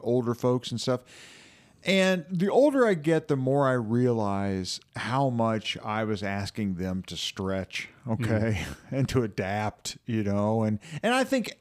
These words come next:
Speaker 1: I think adaptability is one of the characteristics that we have to have as believers,
Speaker 2: Mm-hmm.
Speaker 1: okay? I mean, I think it's, you know, but, uh, you know, as you, as you explain those things, I'm,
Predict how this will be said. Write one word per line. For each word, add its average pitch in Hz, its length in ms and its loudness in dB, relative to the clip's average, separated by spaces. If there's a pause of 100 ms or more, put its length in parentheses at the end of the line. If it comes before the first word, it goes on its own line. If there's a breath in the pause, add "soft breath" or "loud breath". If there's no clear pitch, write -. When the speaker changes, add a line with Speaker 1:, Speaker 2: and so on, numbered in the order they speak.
(160)
Speaker 1:
I 139 80 0
think 180 180 2
adaptability 143 920 2
is 135 200 -4
one 131 280 -2
of 143 60 -2
the 131 60 -4
characteristics 143 720 2
that 101 80 -4
we 131 280 -2 (100)
have 123 380 -8
to 110 100 -6
have 120 600 -2 (560 soft breath)
as 139 240 2
believers, 120 760 0
Speaker 2:
Mm-hmm. 101 380 -4
Speaker 1:
okay? 117 220 -2 (180)
I 123 60 0
mean, 120 100 -2
I 110 100 0
think 101 160 -6
it's, 104 100 -6 (240)
you 113 80 -2
know, 104 160 0
but, 120 280 0 (760 loud breath)
uh, 113 400 2 (680)
you 170 140 0
know, 131 140 2
as 113 420 -2
you, 165 200 0
as 139 220 -2
you 175 140 0
explain 143 600 -2
those 117 260 -2
things, 120 400 -2
I'm, 104 180 -2